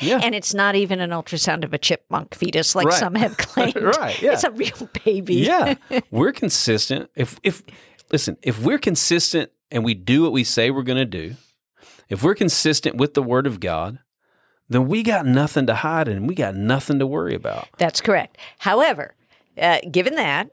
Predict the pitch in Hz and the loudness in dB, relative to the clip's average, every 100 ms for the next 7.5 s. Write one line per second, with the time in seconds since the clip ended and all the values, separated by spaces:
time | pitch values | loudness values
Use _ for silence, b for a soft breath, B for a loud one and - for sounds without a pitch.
0 | - 196 175 - 180 - 175 175 175 170 | -4 -2 -2 -2 0 2 2 2 2 0
1 | 151 156 - 131 139 131 131 135 127 131 | 0 -2 -8 -6 -6 -6 -10 -8 -2 0
2 | 180 139 135 117 123 185 185 165 226 202 | 0 -2 -4 -4 0 2 2 2 2 2
3 | 170 - - 175 151 - 165 175 - - | 0 -4 0 0 0 -2 -4 -2 -2 2
4 | 254 247 220 208 180 165 - 262 294 262 | 2 4 2 2 2 -2 -2 0 2 0
5 | 135 151 - - - - - - 175 170 | -2 -10 -16 -2 0 2 2 0 0 -6
6 | B B 104 240 95 - 214 185 - 185 | B B 0 0 -2 -2 0 0 -4 -4
7 | - 247 277 214 | -2 -2 -2 -4